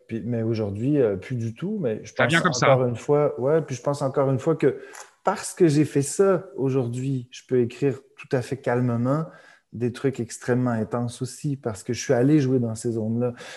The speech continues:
Speaker 1: Mais c'est aussi le rôle d'un, d'un artiste, hein, de pas, euh, de se mettre en danger constamment.
Speaker 2: Ouais.
Speaker 1: Je me mets en danger aujourd'hui, mais c'est un danger, comme j'ai plus d'outils,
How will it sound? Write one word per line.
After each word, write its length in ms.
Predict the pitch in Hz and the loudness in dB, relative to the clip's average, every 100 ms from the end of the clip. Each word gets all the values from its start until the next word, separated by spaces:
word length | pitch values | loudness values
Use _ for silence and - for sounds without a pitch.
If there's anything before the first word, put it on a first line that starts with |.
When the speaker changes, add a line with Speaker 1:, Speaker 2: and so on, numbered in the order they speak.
| - | -8
Speaker 1:
Mais 80 | 117 | -4
c'est 160 | - | 2
aussi 320 | 147 139 - 208 | 2 2 0 2
le 80 | |
rôle 280 | 156 143 156 | 4 4 4
d'un, 420 | 143 123 117 117 | 4 2 0 -2
d'un 280 | 113 110 120 | -4 -2 0
artiste, 580 | 120 120 - 220 214 - | -2 -6 -8 -8 -6 -6
hein, 120 | 127 | -4
de 220 | 127 107 95 | 0 0 -2
pas, 360 | - 139 147 | -2 2 4
euh, 480 | 123 104 104 101 101 101 _ _ - _ _ _ - | 4 2 0 -4 -8 -10 _ _ -20 _ _ _ -18
de 280 | 127 120 110 | -14 -6 -6
se 180 | - 127 | -4 -4
mettre 180 | 123 | -2
en 100 | 117 | 0
danger 340 | 110 107 107 135 | 2 0 0 -2
constamment. 680 | 131 113 - 123 143 135 - - | -4 -6 -4 -2 -2 -6 -8 -2
Speaker 2:
Ouais. 100 | 120 | -2
Speaker 1:
Je 120 | 110 | -2
me 100 | 101 | -4
mets 140 | 120 | -2
en 120 | 123 120 | -2 2
danger 340 | 127 127 131 | 2 2 4
aujourd'hui, 520 | 143 131 135 131 151 | 4 4 2 2 0
mais 160 | 135 107 | 0 -2
c'est 160 | - | -4
un 120 | 110 107 | -6 -2
danger, 640 | 113 113 117 143 139 - | -2 -2 0 0 0 -4
comme 200 | - 185 | 0 2
j'ai 180 | 165 127 | 2 0
plus 360 | 117 143 156 120 | -2 0 0 2
d'outils, 580 | 117 113 - 139 135 | -2 -4 -8 -6 -4